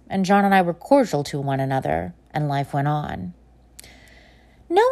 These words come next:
one really noticed the absence of Shakira, a petite Russian Jell-O shot girl.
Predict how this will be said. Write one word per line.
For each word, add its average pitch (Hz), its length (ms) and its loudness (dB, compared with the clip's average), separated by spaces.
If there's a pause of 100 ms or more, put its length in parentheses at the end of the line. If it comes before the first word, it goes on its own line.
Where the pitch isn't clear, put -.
one 440 120 4
really 349 220 6
noticed 247 680 2
the 170 160 -2
absence 160 540 0
of 156 340 4 (300)
Shakira, 208 960 -2 (200)
a 180 40 -6
petite 208 540 -4
Russian 190 460 0
Jell-O 175 320 2
shot 151 320 -6
girl. 151 480 -4